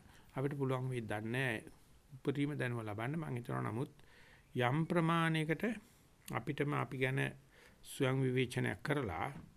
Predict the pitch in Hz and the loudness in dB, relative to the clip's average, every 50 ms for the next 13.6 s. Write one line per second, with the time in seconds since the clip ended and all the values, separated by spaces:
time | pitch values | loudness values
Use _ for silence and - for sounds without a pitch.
0 | - - - - 107 - 175 165 170 - - - - - - - - - - 131 | -20 -10 -8 -8 0 0 0 0 0 -4 -12 -20 -20 -20 -20 -20 -20 -12 -6 -4
1 | 131 123 120 120 127 123 - - - 143 175 196 175 175 160 160 135 143 131 113 | -4 -4 -2 -4 -4 -4 -4 -4 -2 -2 0 0 0 -2 -2 0 2 2 2 2
2 | 110 104 92 92 95 113 143 165 - - - - - - - - - - - - | 0 -2 -2 -2 2 2 2 2 0 -4 -10 -20 -20 -20 -20 -20 -20 -20 -20 -20
3 | - - - - - _ _ - - - - - - - - - - - - - | -20 -20 -20 -20 -20 _ _ -20 -20 -20 -20 -20 -18 -18 -18 -18 -20 -20 -20 -20
4 | - - - - - - 139 139 143 139 143 139 143 147 135 147 139 135 139 170 | -20 -20 -20 -14 -8 -4 -2 -2 0 0 0 0 0 0 2 0 0 2 4 4
5 | 170 165 - 165 160 151 151 143 147 139 131 135 131 131 143 147 143 143 135 127 | 4 6 6 4 4 4 4 2 2 2 2 0 2 2 0 0 2 2 0 0
6 | 127 123 123 120 123 127 120 123 120 117 107 107 107 113 131 - - 196 165 120 | 0 -2 -4 -6 -6 -6 -6 -6 -6 -6 -6 -6 -6 -6 -4 2 4 4 4 4
7 | 90 - - - - - - - - - - - - - - - - - - - | 0 -4 -8 -14 -18 -20 -20 -20 -20 -20 -20 -20 -20 -20 -20 -20 -20 -20 -20 -20
8 | - - - - - - - - - - - 117 117 120 117 - 139 143 156 160 | -20 -20 -20 -20 -20 -20 -20 -18 -16 -8 -4 -2 -2 -2 0 0 2 2 4 2
9 | 165 139 156 147 147 127 117 120 123 - - 139 139 143 147 143 135 - 143 131 | 2 2 2 0 0 0 -2 -2 -4 -2 -2 -2 0 0 0 0 0 2 0 0
10 | 123 - - - - - - - - - - - 147 151 147 - - 165 160 156 | 0 -2 -8 -14 -20 -20 -20 -20 -20 -18 2 4 4 4 4 6 6 6 6 6
11 | 147 147 143 139 123 127 127 - - 143 131 127 120 107 - - - - - - | 2 2 2 2 2 0 0 0 0 0 0 2 0 0 -2 -8 -14 -20 -20 -20
12 | - - - - - - - - - 113 107 - - 113 110 104 104 - 101 104 | -20 -20 -20 -20 -20 -20 -20 -10 -8 -8 -4 -4 -4 -4 -4 -4 -4 -4 -4 -4
13 | - - - - 143 123 87 82 87 107 - | -6 -8 -4 0 0 0 0 0 -4 -8 -10